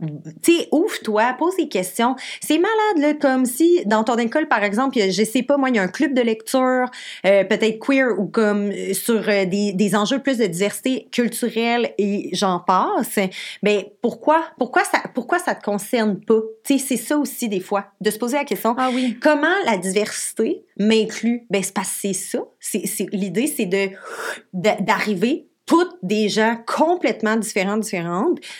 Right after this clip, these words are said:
Speaker 1: puis d'être ensemble, puis de parler de telle affaire ou une série. T'as le droit d'être une personne, je sais pas, moi, euh, hyper straight, euh, qui joue, euh, au basket ou au hockey, puis être comme, «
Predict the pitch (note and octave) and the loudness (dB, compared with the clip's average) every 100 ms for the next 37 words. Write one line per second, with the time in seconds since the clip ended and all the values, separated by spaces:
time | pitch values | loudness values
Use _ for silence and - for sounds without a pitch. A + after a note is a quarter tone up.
0 | - - G#3 G3 F3 G#3 G#3 G#3+ G#3 F#3+ | -18 -6 -4 -2 2 2 2 0 0 0
1 | - A3+ C4+ A#3+ - G#3+ F#3 F#3 F#3+ G3 | 0 -2 0 -2 -2 0 2 0 -2 -2
2 | G3 G#3 G3 F#3+ G3 - - _ _ - | 0 0 2 2 0 -6 -20 _ _ 0
3 | G3+ F3+ F3+ F3 E3 E3+ F#3+ F3+ - F#3+ | 2 2 0 0 2 2 0 0 -2 -2
4 | D#3+ D#3+ D#3+ E3 - - A#3+ A3+ A3 E4 | -2 -6 -8 -10 -12 -2 2 4 4 2
5 | D4+ A#3 G3+ G3 - A#3 A#3+ G3+ F#3+ G#3 | 2 0 2 0 2 2 2 0 2 0
6 | - A3+ A#3 A3 A3+ G#3+ F#3 F3+ F3+ F3 | 2 2 4 4 4 4 4 4 2 2
7 | F#3 A3+ A#3 G#3 - - - A3 A3 A#3 | 2 4 4 2 0 -4 0 2 4 2
8 | A3 F#3+ F#3 F#3 F3+ - F3+ F3+ A3 G#3+ | 2 2 4 2 0 0 0 2 4 4
9 | G3 F#3+ F#3+ F#3+ G3 - G3 F3+ G3+ F#3+ | 4 4 4 4 4 2 0 2 0 -2
10 | - A#3 A3 A3+ A3+ G3+ G3 G3+ G3+ F#3+ | -2 2 2 2 0 0 2 4 4 4
11 | F#3 A#3+ A#3 A3+ F3+ - G3 F#3+ | 2 2 2 2 2 2 2 2